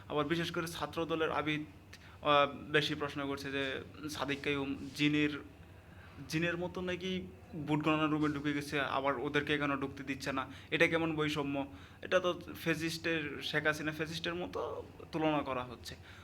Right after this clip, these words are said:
তো আসলে বর্তমান হচ্ছেটা কি? অনেকের, মানে, অনেক প্রেডিকশনই এবং ধারণা করা যাচ্ছে যে এখানে জিতবে আবিদ, I mean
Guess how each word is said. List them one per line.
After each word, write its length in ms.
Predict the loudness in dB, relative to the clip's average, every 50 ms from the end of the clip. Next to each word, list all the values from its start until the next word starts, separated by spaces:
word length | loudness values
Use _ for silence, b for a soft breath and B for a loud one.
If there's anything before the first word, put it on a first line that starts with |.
| B B B
তো 120 | 2 6 10
আসলে 340 | 10 10 8 8 2 0
বর্তমান 420 | 2 2 2 2 2 0 2 2 2
হচ্ছেটা 400 | 0 0 -2 0 -2 -2 -2 -2
কি? 160 | -6 -8 -14 B B B B B
অনেকের, 640 | 2 4 4 4 2 4 4 4 4 4 4 2 -2 -4 -10 -16 -18 -20 -20 -20 -12 -6 -2
মানে, 160 | 0 0 2
অনেক 300 | 2 2 2 2 2 2 0 -6 -2
প্রেডিকশনই 540 | 2 2 4 4 2 -2 0 0 0 0 0 -2 -2 -4
এবং 180 | -2 0 2
ধারণা 320 | 4 4 4 4 4 2 2
করা 180 | 2 0 0
যাচ্ছে 240 | 0 -2 -4 -4 -4
যে 180 | -4 -2 -2 -4
এখানে 400 | -4 -4 -6 -6 -6 -8 -8 -10 -10 -12 -8 -4
জিতবে 240 | -4 -4 0 0 0
আবিদ, 360 | 0 0 0 -4 -6 -8 -8
I 380 | -8 -6 -6 -4 -2 -2 0 0
mean 160 | 0 -2